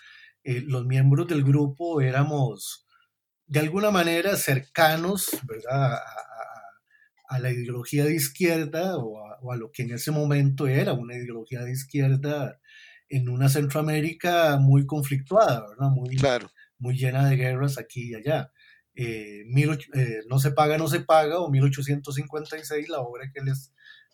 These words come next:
Speaker 1: de la que les hablaba hace un rato, tenía esos propósitos en esa época, ¿verdad?
Speaker 2: Época sumamente convulsa.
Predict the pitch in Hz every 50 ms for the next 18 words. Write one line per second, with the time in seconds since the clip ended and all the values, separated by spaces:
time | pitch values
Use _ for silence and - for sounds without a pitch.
0 | _ _ _ _ _ 139 127 117 120 123 - - 143 139 131 135 - 147 139 139
1 | 135 147 147 143 147 143 139 139 139 139 139 139 139 143 151 151 151 151 139 139
2 | - - - 156 151 156 156 151 151 156 147 143 180 175 - - - 147 135 135
3 | 135 - 147 143 143 135 - 190 185 185 - 196 190 190 180 - - - - -
4 | - 131 113 117 117 - - 127 127 160 175 - - - - - - - _ _
5 | _ 104 123 139 135 - - _ _ 143 139 131 - - 156 - - 165 135 117
6 | 110 - - - 143 156 160 151 156 147 - - 165 - 139 127 127 135 160 170
7 | 156 135 - - 113